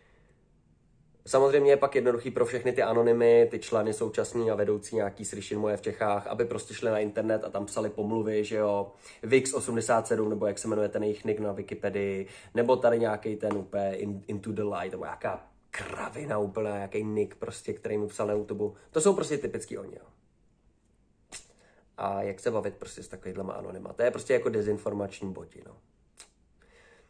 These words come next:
Tak se mějte krásně. Doufám, že vás tato pasáž potěšila, eh, že se uvidíme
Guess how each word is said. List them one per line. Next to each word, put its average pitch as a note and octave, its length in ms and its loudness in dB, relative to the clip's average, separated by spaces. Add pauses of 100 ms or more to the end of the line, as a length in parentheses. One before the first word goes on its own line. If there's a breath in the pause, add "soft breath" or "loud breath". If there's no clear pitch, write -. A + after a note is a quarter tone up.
(260 soft breath)
Tak B2+ 140 0
se F#3 60 4
mějte F3+ 220 8
krásně. A2 500 0 (300)
Doufám, A#2 240 -4
že A#2 60 -2
vás A2+ 160 2
tato A2 280 -4
pasáž A2 280 -6
potěšila, A2 640 -8 (500 loud breath)
eh, G#2 400 0
že G2+ 100 -12
se - 140 -2
uvidíme G#2 360 -4